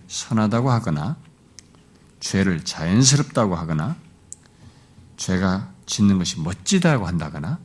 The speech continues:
죄를 짓는데, "아, 정말 그, 야, 너는 어떻게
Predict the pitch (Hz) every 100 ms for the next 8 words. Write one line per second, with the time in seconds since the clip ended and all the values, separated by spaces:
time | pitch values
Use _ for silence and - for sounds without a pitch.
0 | - - - - 85 82 - 80 78 76
1 | 165 - - 175 107 107 - - 170 185
2 | - - 104 - 123 160 135 - 135